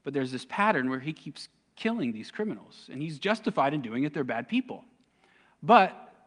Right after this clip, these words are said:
people start wondering, like, "Okay, what's going on here?" And so he's meeting with his ex-wife, and, and he, and he says, "You know, I'm a good man, right?" And she says, "You're the angriest man I know."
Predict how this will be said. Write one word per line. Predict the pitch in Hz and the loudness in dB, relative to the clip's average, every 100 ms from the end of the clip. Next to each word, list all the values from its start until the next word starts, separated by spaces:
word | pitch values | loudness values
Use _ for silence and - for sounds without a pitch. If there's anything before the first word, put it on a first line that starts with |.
| _ _ _ - | _ _ _ -10
people | 143 139 | -6 -6
start | - 139 - | 0 0 0
wondering, | 160 170 123 | -2 0 -2
like, | 117 120 | -4 -6
"Okay, | 131 143 | -6 -4
what's | 127 185 - | -4 -4 -4
going | 160 135 | -4 0
on | 143 202 | 2 2
here?" | 139 107 - _ _ - _ | -2 -10 -16 _ _ -20 _
And | 127 | -8
so | 147 | -4
he's | 131 127 | -2 0
meeting | 170 185 | 0 0
with | 151 | 0
his | 127 131 | -2 -4
ex-wife, | 123 - 135 131 | -6 0 0 0
and, | 123 117 | -4 -6
and | 127 | -10
he, | 123 113 | -10 -12
and | 127 | -12
he | 123 | -12
says, | 131 127 | -12 -6
"You | 175 | -2
know, | 165 147 - - | -2 -4 -12 -6
I'm | - 220 | 2 2
a | 190 | 2
good | 156 | 0
man, | 151 147 123 107 | 0 2 0 0
right?" | 117 165 - 226 _ _ _ _ _ _ _ | -2 -2 -6 -18 _ _ _ _ _ _ _
And | 123 | -10
she | - 139 | -6 -8
says, | - 131 120 110 - - - - _ _ _ _ _ _ _ _ - | -4 -2 -2 -4 -10 -16 -18 -20 _ _ _ _ _ _ _ _ -6
"You're | 143 | -4
the | 113 | -4
angriest | 113 123 131 127 | -4 -4 -4 -4
man | 117 120 | -4 -4
I | 117 | -6
know." | 101 | -10